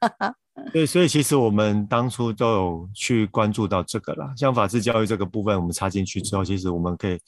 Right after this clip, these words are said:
Speaker 2: 也是希望说家长能够理解。那其实很多时候，呃，你不能够去限制孩子，但是你可以先告诉他，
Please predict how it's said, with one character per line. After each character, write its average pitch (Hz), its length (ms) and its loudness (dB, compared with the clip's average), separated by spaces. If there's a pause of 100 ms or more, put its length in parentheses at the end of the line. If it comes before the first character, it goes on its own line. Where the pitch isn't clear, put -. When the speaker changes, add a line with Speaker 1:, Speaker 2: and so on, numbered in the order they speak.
(360)
Speaker 2:
也 98 160 0
是 113 100 -2
希 110 220 0
望 110 160 4
说 104 120 2
家 101 180 0
长 92 120 0
能 85 120 -4
够 107 120 0
理 78 300 -4
解。 - 240 -6
那 123 140 0
其 98 160 -2
实 95 200 -2 (420)
很 107 200 2
多 135 160 4
时 123 180 0
候， 123 240 4 (920)
呃， 104 200 0
你 98 140 0
不 139 140 0
能 117 120 2
够 117 140 0
去 113 160 0
限 110 320 0
制 101 180 0
孩 80 240 -6
子， 156 240 -12 (380)
但 127 100 2
是 131 120 2
你 98 100 2
可 110 160 0
以 90 160 -2 (400)
先 127 240 0
告 117 220 2
诉 87 160 -4
他， 73 260 -14